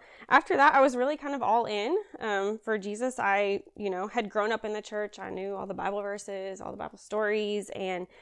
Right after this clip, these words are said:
um, in the eighth grade, my parents decided that this new church that we had made a home for the past four or five years, um, was not gonna be our church home anymore, and that we were gonna move churches.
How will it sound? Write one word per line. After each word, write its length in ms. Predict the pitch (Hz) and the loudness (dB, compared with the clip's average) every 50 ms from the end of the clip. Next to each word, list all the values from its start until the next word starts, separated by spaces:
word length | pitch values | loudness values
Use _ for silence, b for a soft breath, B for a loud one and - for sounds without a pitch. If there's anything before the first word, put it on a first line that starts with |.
| B B B B B B | B B B B B B
um, 460 | - 214 214 202 190 185 180 185 196 190 - - - - | 0 2 4 4 4 4 2 0 0 -2 -10 -20 -6 0
in 120 | - 233 233 | 2 2 2
the 100 | 226 - - | 2 0 0
eighth 240 | 226 330 359 - - | 0 0 0 -4 -4
grade, 340 | - 349 359 392 381 339 277 | -2 0 2 2 2 0 0
my 160 | 254 226 214 | 0 0 -2
parents 480 | 220 - 254 247 240 247 247 - - - | -2 -4 -4 -2 -2 -2 -4 -6 -10 -10
decided 760 | - 262 233 - 240 214 214 220 202 202 202 202 196 214 202 | -10 -10 -6 -6 -4 -4 -2 -4 -2 -4 -4 -4 -6 -8 -6
that 140 | - 202 196 | -6 -6 -4
this 200 | - 208 202 - | -4 -8 -8 -6
new 120 | 233 226 233 | -8 -8 -8
church 320 | 226 - 220 202 - - | -6 -6 -8 -8 -8 -10
that 100 | - - | -10 -8
we 140 | 208 208 196 | -6 -6 -6
had 280 | 196 196 190 180 180 190 190 185 226 - _ _ - | -6 -6 -6 -6 -6 -10 -14 -18 -20 -20 _ _ -8
made 200 | 214 202 190 185 | -6 -4 -2 -2
a 80 | 185 | -4
home 340 | 180 196 190 190 190 185 196 | -4 -6 -6 -6 -4 -6 -6
for 380 | 185 - 180 180 175 180 185 - | -8 -8 -10 -8 -8 -10 -12 -12
the 80 | - 190 | -14 -14
past 420 | - 185 185 185 175 - - - _ _ - _ _ _ _ _ _ _ _ _ _ _ | -10 -8 -8 -8 -8 -12 -20 -20 _ _ -20 _ _ _ _ _ _ _ _ _ _ _
four 360 | _ - 180 180 180 175 175 180 | _ -8 -6 -4 -4 -4 -4 -6
or 40 | 180 - | -8 -8
five 220 | 180 175 180 185 | -8 -8 -8 -8
years, 440 | 185 180 180 175 175 175 175 - - b b b b b b b | -8 -8 -8 -8 -8 -8 -10 -14 -20 b b b b b b b
um, 340 | - 196 190 180 - - 185 - _ _ | -8 -8 -6 -6 -6 -8 -10 -12 _ _
was 160 | - 208 214 | -8 -6 -2
not 180 | - 262 294 349 | 0 0 0 0
gonna 140 | - 339 262 | -2 -4 -2
be 80 | 220 | -2
our 80 | 214 196 | -2 -4
church 240 | - - 196 - - | -4 -6 -10 -10 -10
home 140 | 202 175 | -10 -10
anymore, 340 | 175 180 175 180 175 185 - | -8 -8 -8 -8 -8 -10 -10
and 100 | 240 226 | -10 -10
that 120 | 208 - - | -10 -8 -6
we 100 | 202 190 | -4 -4
were 120 | 190 190 | -4 -4
gonna 200 | 185 196 196 196 | -4 -6 -6 -4
move 240 | 202 214 262 330 339 | -4 -4 -4 -4 -6
churches. 640 | - - 190 190 - - - 233 277 294 - - | -4 -6 -6 -6 -6 -6 -6 -6 -6 -8 -12 -18